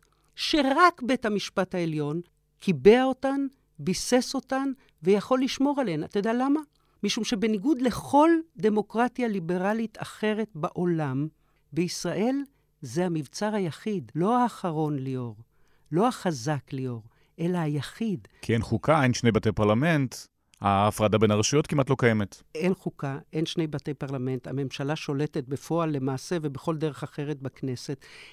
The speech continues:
Speaker 1: אין מערכת שלטון פדרלית ומדינתית, אין נשיא שיש לו גם כן, אה, אה, סמכויות אחרות מסוג שונה מאשר של הממשלה האקזקוטיבית, אין לנו שום מנגנון אחר. אין, אגב, דמוקרטיה ליברלית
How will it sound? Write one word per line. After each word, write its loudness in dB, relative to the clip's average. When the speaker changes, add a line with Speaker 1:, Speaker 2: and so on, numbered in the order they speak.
Speaker 1:
אין 4
מערכת 0
שלטון -4
פדרלית -2
ומדינתית, -4
אין 6
נשיא 2
שיש 2
לו 2
גם 2
כן, 2
אה, 0
אה, 0
סמכויות -2
אחרות -2
מסוג -4
שונה 0
מאשר -2
של -6
הממשלה -4
האקזקוטיבית, -8
אין 8
לנו 8
שום 2
מנגנון 0
אחר. -4
אין, 6
אגב, 2
דמוקרטיה 0
ליברלית -2